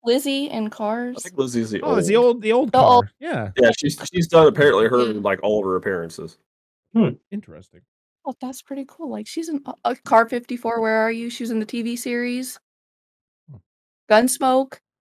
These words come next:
Speaker 2: Oh,
Speaker 4: Hmm.
Speaker 2: fucking Gunsmoke's awesome,
Speaker 4: She, she's
Speaker 2: dude.
Speaker 4: been working for a
Speaker 1: She's been in
Speaker 4: while.
Speaker 1: everything. Yeah, she started in nineteen fifty-five. So she's
Speaker 4: Jeez.
Speaker 1: been in, she's been in a lot of things. That's pretty cool.
Speaker 3: Very cool.
Speaker 1: Love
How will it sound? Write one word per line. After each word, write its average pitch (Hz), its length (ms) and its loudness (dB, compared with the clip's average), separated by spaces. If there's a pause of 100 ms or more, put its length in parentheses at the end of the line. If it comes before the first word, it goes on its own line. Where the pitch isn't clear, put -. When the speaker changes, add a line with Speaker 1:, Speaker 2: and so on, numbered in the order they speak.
(160)
Speaker 2:
Oh, 151 320 6
Speaker 4:
Hmm. - 80 0
Speaker 2:
fucking 120 240 0
Gunsmoke's 120 640 2 (100)
awesome, 117 500 2
Speaker 4:
She, 165 160 0
she's 131 200 -2
Speaker 2:
dude. 135 80 -2
Speaker 4:
been 110 340 -2 (180)
working 131 320 -2
for 117 120 0
a - 20 2
Speaker 1:
She's 95 100 -2
been - 120 2
in - 100 4
Speaker 4:
while. - 120 -4
Speaker 1:
everything. 370 540 -4 (840)
Yeah, 277 200 4
she 262 200 -4
started 262 280 2
in 233 80 0
nineteen 226 320 0
fifty-five. 202 520 -2 (540)
So 196 220 -2
she's 233 300 -4
Speaker 4:
Jeez. - 60 -12
Speaker 1:
been 202 160 -2
in, 190 220 -8 (520)
she's 233 200 -8
been - 140 -14
in - 60 -12
a - 60 -14
lot - 160 -12
of - 80 -20
things. - 340 -20 (720)
That's 427 160 -18
pretty 220 300 -14
cool. 294 280 -12
Speaker 3:
Very 101 180 -18 (100)
cool. - 180 -20 (1300)
Speaker 1:
Love 262 420 -14